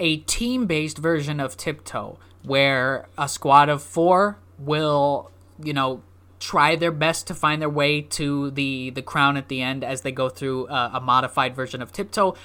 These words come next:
where there's a switch that will shoot out objects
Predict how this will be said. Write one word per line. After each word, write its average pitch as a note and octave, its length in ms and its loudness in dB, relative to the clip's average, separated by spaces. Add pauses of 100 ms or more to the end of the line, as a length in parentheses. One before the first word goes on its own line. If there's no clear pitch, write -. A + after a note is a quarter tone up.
(140)
where D3+ 160 0
there's C3+ 240 -6
a B2 60 -6
switch - 460 -2
that C3 140 -2
will C3+ 120 -8
shoot C3+ 360 -8
out A#2+ 280 0
objects C3+ 580 0